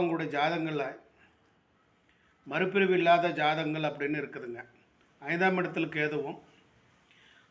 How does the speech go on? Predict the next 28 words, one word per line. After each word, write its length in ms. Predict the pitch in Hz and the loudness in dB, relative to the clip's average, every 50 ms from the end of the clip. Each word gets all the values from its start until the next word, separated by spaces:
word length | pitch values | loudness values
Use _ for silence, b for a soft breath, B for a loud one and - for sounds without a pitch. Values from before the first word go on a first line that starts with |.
| b b | b b
பன்னெண்டாம் 340 | - 165 180 196 202 196 190 185 | -2 2 4 4 4 4 4 2
இடம் 180 | 180 180 175 165 | 2 2 2 2
ஐயனம், 300 | 165 175 180 185 185 165 | 2 2 2 2 0 0
போஜனம், 360 | 165 165 165 165 170 175 160 156 | 0 0 0 -2 -2 -4 -4 -4
படுக்கஸ்தானம், 640 | 151 151 147 165 170 160 - 160 156 151 151 147 139 | -4 -6 -4 -6 -6 -4 -2 -2 -2 -2 -2 -4 -4
அந்த 140 | 143 143 151 151 151 | -4 -2 -2 0 0
அமைப்புகளுக்கு 520 | 156 165 160 160 170 160 160 156 151 151 147 | 0 -2 -6 -6 -6 -6 -6 -6 -4 -2 -2
கேதுவும் 380 | 147 151 151 151 151 156 151 143 | -2 -2 -2 -4 -4 -4 -4 -4
இருந்தாலே 420 | 139 139 135 131 135 131 131 147 180 180 | -4 -6 -6 -6 -6 -4 -4 -4 -6 -6
அவங்களுக்கு 360 | 170 147 143 143 139 143 147 | -6 -8 -8 -10 -10 -10 -10
மறு 200 | 135 139 139 151 | -8 -8 -6 -6
ஜென்மம், 420 | 156 147 147 143 147 151 156 147 139 | -6 -6 -6 -4 -4 -4 -4 -6 -6
மறுபிறவி 420 | 135 143 147 - 147 139 143 147 143 139 | -8 -8 -8 -8 -6 -6 -4 -4 -4 -4
ஆகப்பட்டது 420 | 139 139 135 143 123 127 131 160 147 | -6 -8 -10 -14 -14 -14 -16 -14 -12
கிடையாதுங்க. 460 | 147 127 135 135 131 123 127 120 120 131 - - - - - - - - B B B B B B - | -10 -8 -6 -6 -8 -8 -10 -12 -12 -12 -14 -20 -20 -20 -20 -20 -20 -20 B B B B B B -12
இவங்க 160 | 160 151 151 151 | -8 -6 -4 -4
வந்து 140 | 160 180 175 160 | -2 -2 0 2
மீண்டும் 260 | 170 180 180 180 156 151 | 2 2 2 0 -2 -2
பிறவிகளாக 480 | 160 170 175 180 170 170 160 151 151 165 151 | -2 0 2 2 4 4 2 2 2 0 -2
எடுக்கிறது 320 | 151 151 - 160 151 147 139 | -2 -2 -4 -6 -6 -6 -6
இல்லைங்க. 260 | 135 139 127 123 117 - - - - - _ _ _ _ _ b b b b b b b _ _ _ _ _ - | -6 -6 -8 -8 -12 -14 -16 -20 -20 -20 _ _ _ _ _ b b b b b b b _ _ _ _ _ -8
So, 100 | - 160 | -4 -2
இதுவும் 400 | 151 151 151 170 175 196 202 190 | 0 0 0 0 2 2 2 4
ஒரு 200 | 180 175 170 165 165 160 160 156 156 151 151 143 147 | 4 2 2 2 0 0 0 0 0 0 0 -2 -2
சில 100 | 156 160 156 | -4 -4 -4
விஷயங்கள் 500 | 156 151 151 - 247 247 202 180 170 156 160 | -4 -6 -6 -8 -6 -4 -2 -2 0 0 -2
சொல்லப்பட்ட 360 | 156 160 151 156 156 147 151 | -4 -4 -2 -4 -4 -4 -4
கருத்துங்க. 480 | 143 - 143 143 - - 147 139 131 | -4 -4 -4 -4 -4 -6 -6 -6 -6